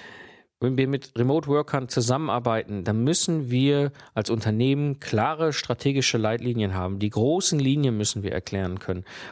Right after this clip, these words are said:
weil ein Remote-Worker ist nicht eingebunden in den Alltag eines Unternehmens, aber er ist eingebunden in die Kommunikation. Und das bedeutet, ich muss ihm sehr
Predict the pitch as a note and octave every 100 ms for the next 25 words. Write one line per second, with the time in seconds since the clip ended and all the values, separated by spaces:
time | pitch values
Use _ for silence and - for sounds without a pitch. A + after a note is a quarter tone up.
0 | - A2 B2 B2 B2 C#3+ G3 B2+ C3 D#3
1 | - D#3 - - - - _ - E3+ -
2 | D#3 F#3 - B2+ D3 D#3 C#3 C#3+ D3 G#2
3 | B2 A#2+ A#2+ A#2+ C#3+ C#3 - A2+ A#2 A#2+
4 | G#2+ A2+ A2+ A#2+ G#2 - - G#2+ B2+ D#3+
5 | E3+ - - - B2+ B2+ - C#3+ C#3+ C3
6 | C#3 B2 B2+ B2 B2 B2 A#2+ - - -
7 | A#2 G2+ - G#2+ G2+ - G#2+ - A2+ A#2+
8 | D3 C#3 A#2+ - C3 F3 - - C#3 C#3
9 | C#3 - - - - G#2+ A#2+ D3 E3